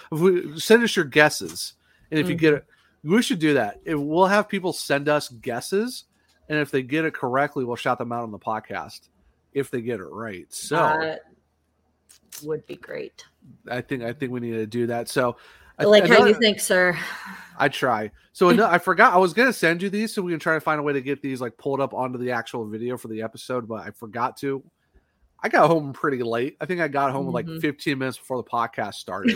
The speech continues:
Speaker 1: So,
Speaker 2: <laughs>
Speaker 1: so maybe when we get more of these reviews and five-star ratings, if we have time, I'm gonna send them to you. If we could try to find a way to a-,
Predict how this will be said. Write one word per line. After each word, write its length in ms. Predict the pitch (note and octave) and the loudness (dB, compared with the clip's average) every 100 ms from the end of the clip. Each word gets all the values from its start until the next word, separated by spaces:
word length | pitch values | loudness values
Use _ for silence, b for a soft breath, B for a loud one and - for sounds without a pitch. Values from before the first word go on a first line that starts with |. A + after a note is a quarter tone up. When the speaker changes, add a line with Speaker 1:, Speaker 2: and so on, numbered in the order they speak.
| - | 0
Speaker 1:
So, 640 | C4+ A3+ F#3+ D#4 E4+ F4 - - | -2 0 2 4 4 2 -4 -20
Speaker 2:
<laughs> 160 | - | -12
Speaker 1:
so 180 | - E3 | -2 -2
maybe 400 | D3 F#3 G#3 G3 | 2 2 2 0
when 200 | D#3+ D#3+ | -2 -2
we 80 | D#3+ | 0
get 160 | D#3+ | -2
more 320 | D3 C#3 D3+ D3+ | -2 0 2 2
of 80 | |
these 200 | C#3 C#3 B2 | 0 -4 -6
reviews 640 | A#2+ A2+ A#2+ B2 C#3+ C#3 | -10 -10 -8 -4 -4 -4
and 140 | A#2+ | -8
five-star 440 | - A#2+ A#2+ B2 A2 | -4 -4 -4 -6 -6
ratings, 600 | G#2 G#2+ B2+ C#3+ E3+ D#3+ | -6 -8 -6 -8 -10 -12
if 180 | - A#2+ | -12 -6
we 100 | C3 | -4
have 160 | B2 B2 | -4 -4
time, 320 | B2 A#2+ B2+ | -6 -6 -6
I'm 60 | |
gonna 140 | B2 A2+ | -8 -8
send 280 | - A2+ B2 | -8 -8 -8
them 80 | |
to 80 | C3 | -4
you. 160 | D3 C#3 | -4 -4
If 60 | |
we 100 | B2+ | -4
could 100 | A#2+ | -6
try 120 | - A#2+ | -4 -4
to 60 | |
find 200 | - A#2+ | -2 -4
a 40 | A#2 | -2
way 120 | A#2 | -4
to 80 | |
a-, 100 | A2 | -4